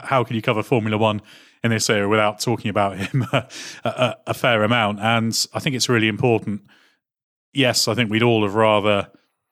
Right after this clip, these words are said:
more of these wins recently have been cut and thrust, wheel-to-wheel battles with Max Verstappen or whoever.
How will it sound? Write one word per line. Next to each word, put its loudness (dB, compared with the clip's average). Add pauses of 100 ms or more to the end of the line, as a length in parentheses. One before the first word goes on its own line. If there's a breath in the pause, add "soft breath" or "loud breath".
(840)
more 4
of 2
these 2
wins -2
recently 0
have -2
been -2 (640 soft breath)
cut -6
and -8
thrust, -2
wheel-to-wheel -2
battles -4
with -6
Max -2
Verstappen -2
or 0
whoever. 0